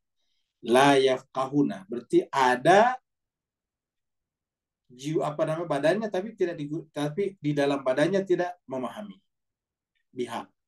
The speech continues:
Walahum ayun, ayun, matanya adalah zohir.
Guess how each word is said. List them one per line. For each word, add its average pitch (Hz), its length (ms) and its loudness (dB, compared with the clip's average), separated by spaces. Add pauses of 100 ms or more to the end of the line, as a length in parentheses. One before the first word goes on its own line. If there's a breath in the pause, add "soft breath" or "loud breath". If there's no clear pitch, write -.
(1040)
Walahum 175 480 6
ayun, 262 400 -4
ayun, 185 240 0
matanya 214 400 -2
adalah 254 240 -4
zohir. 202 400 2